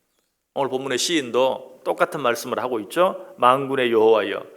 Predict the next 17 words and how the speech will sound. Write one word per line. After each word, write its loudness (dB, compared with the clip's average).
주께 2
의지하는 2
자는 -2
복 -8
있는 -4
자니라." -20
여러분, -14
복 -8
좋아하시죠? -8
예, -20
복 -14
받기를 -6
원하시죠? -6
누가 -4
복 -4
있는 -10
자라고요? -6